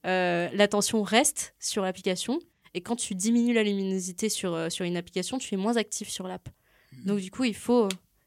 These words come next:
Speaker 1: charbonner en termes de lumière. Donc au moins avoir une bonne light, histoire de faire ressortir ton visage et que les gens, euh,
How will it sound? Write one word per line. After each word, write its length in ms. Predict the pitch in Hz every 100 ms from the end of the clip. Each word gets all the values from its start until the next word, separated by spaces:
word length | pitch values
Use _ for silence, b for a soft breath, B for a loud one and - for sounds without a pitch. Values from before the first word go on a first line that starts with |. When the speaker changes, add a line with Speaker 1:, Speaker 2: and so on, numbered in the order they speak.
| _ _ _ _
Speaker 1:
charbonner 460 | - 247 220 220 240
en 80 | 226
termes 180 | 214
de 80 | 196
lumière. 300 | 185 175 160 _ _ b b
Donc 180 | 202 202 240
au 80 |
moins 180 | 254 302
avoir 200 | 240 214
une 180 | 190 190
bonne 240 | 226 247
light, 240 | 214 285 -
histoire 220 | - 202
de 60 | 185
faire 220 | - 180
ressortir 460 | 233 240 226 226 214
ton 140 | 196
visage 320 | 185 190 196
et 40 | 190
que 120 | 190
les 120 | 185
gens, 300 | 185 208
euh, 80 | 190